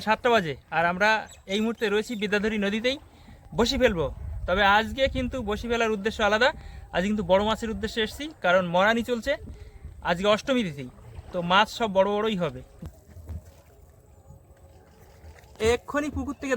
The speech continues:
ধরে আনা মৌরালা মাছ বা মৌটি মাছ দুপাট করে ফেলা হচ্ছে বসি, কোনো কথা হবে না। কালকে সুকুমার বড় মাছ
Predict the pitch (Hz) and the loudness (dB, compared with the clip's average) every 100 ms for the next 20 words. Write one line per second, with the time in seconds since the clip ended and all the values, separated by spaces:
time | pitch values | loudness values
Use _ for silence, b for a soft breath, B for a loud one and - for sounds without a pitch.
0 | 220 196 170 143 127 - - - - 180 | 2 2 2 -2 -8 -16 -20 -20 -14 2
1 | 208 226 226 240 247 226 220 196 190 175 | 4 6 4 4 0 0 -2 -2 -4 -6
2 | 131 127 - - - - - _ - - | -6 -10 -18 -20 -16 -16 -16 _ -20 -20
3 | - - - - - - 156 170 185 185 | -20 -20 -20 -20 -20 -18 -12 -8 -6 -6
4 | 196 156 170 185 - 202 196 - 262 - | -8 -6 -4 -4 -4 -6 -6 -8 -12 -14
5 | - - - - _ _ - - - - | -20 -12 -12 -12 _ _ -20 -20 -20 -20
6 | - - - 170 - 151 196 175 139 131 | -20 -18 -8 -8 0 0 2 2 0 -4
7 | - - - - - - - - - - | -8 -14 -14 -16 -20 -20 -20 -20 -20 -20
8 | - - - - - - 156 160 170 170 | -20 -20 -20 -20 -18 -10 -6 -6 -4 4
9 | 185 170 170 175 | 4 6 6 6